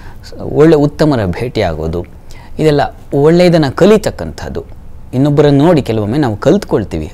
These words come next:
"ಏ, ಇದೊಂದು ಚೆನ್ನಾಗಿದೆ, ಇವರ ಒಂದು ಗುಣ, ಅದನ್ನು ಕಲ್ತ್ಕೋಬೇಕು" ಅಂತ. ಆ ಥರದ್ದೊಂದು ಮನೋಭಾವ ಚೆನ್ನಾಗಿದೆ ಈ ದಿವಸ. ಬಂಧು ಮಿತ್ರರ ಸಹಕಾರ, ಒಡನಾಟ ಎಲ್ಲ ಚೆನ್ನಾಗಿದೆ. ಆ, ಕೆಲಸದಲ್ಲೂ ಏನು ಅಂತ ತೊಡಕಿಲ್ಲ ಈ ದಿವಸ. ಸ್ವಲ್ಪ ಸಾಲ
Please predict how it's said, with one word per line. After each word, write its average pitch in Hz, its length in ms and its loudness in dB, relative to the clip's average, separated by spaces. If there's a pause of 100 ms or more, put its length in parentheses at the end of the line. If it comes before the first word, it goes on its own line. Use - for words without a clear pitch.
"ಏ, 180 180 -2
ಇದೊಂದು 120 200 -2
ಚೆನ್ನಾಗಿದೆ, 110 520 -4
ಇವರ 95 180 -4
ಒಂದು 87 340 -6
ಗುಣ, 98 160 -6 (240)
ಅದನ್ನು 98 260 -6
ಕಲ್ತ್ಕೋಬೇಕು" 123 560 -4
ಅಂತ. 110 140 -10 (160)
ಆ 147 120 0
ಥರದ್ದೊಂದು 127 460 -6
ಮನೋಭಾವ 82 420 -10 (360)
ಚೆನ್ನಾಗಿದೆ 76 420 -14 (560)
ಈ 98 40 -8
ದಿವಸ. 98 200 -4
ಬಂಧು 92 380 -4
ಮಿತ್ರರ 85 360 -8
ಸಹಕಾರ, 80 500 -10 (420)
ಒಡನಾಟ 87 380 -4
ಎಲ್ಲ 73 200 -10
ಚೆನ್ನಾಗಿದೆ. 76 540 -12 (500)
ಆ, 90 100 -8
ಕೆಲಸದಲ್ಲೂ 120 500 0
ಏನು 87 240 -4
ಅಂತ 73 180 -10
ತೊಡಕಿಲ್ಲ 95 460 -6
ಈ 71 100 -10
ದಿವಸ. 78 240 -12 (420)
ಸ್ವಲ್ಪ 196 320 -2
ಸಾಲ 139 460 -2